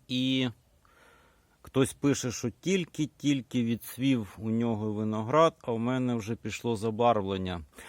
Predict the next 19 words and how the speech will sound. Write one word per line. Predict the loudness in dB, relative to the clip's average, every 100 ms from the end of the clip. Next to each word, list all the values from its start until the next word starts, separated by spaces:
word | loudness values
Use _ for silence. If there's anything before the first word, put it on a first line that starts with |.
| -20 -6
Не | 0 4
масово, | 6 6 6 2 -4 -4 -4 -2
але | -2 -2
пішло. | -4 -10 -4 -2 -2 -4 -16 -8
Що | -4
ми | -2 0
бачимо? | 0 0 -2 -10 -10 -10 -14 -20 -20 -20 -20 -20 -20 -18 -18 -20 -8
Бачите? | -6 -6 -8 -6 -6 -6 -12 -20 -20 -20 -20 -20 -20 -20 _
Так, | 4 4 4
не | 0
масово, | 4 4 4 0 2 2
але | 2 2
ми | 2
бачимо | 4 2 2 -2 -2
забарвлення. | 0 0 0 0 2 4 2 0 -2 -2 -2 -2 -4 -12 _ _ _ _ _ _
Ось | -10 -10 -10
дуже | -10 -6 -2
гарно | 2 2 0
бачимо. | 0 2 2 0 -4 -4